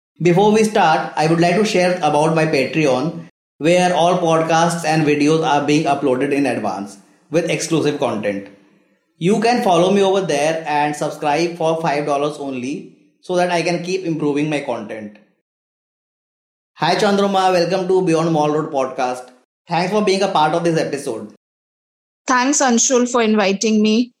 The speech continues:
Speaker 1: It is lovely having you for the podcast. But before we start, how about you share a little about yourself and your professional background?
Speaker 2: Yeah, so hello everyone.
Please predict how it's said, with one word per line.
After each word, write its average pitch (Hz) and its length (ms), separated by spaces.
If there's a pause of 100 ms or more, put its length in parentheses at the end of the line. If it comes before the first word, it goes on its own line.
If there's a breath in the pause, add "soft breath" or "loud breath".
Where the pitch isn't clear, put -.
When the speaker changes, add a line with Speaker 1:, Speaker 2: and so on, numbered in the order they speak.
(580)
Speaker 1:
It 190 140
is 202 80
lovely 196 240
having 185 360
you 208 120
for 165 280
the 175 120
podcast. 147 680 (420 soft breath)
But 202 280
before 196 260
we 208 140
start, 170 480 (280)
how 214 280
about 196 320
you 214 40
share 175 220
a 175 60
little 165 320
about 160 320
yourself 151 500
and 147 240
your 170 120
professional 131 440
background? 104 560 (1500)
Speaker 2:
Yeah, 220 200
so 254 460
hello 254 240
everyone. 226 600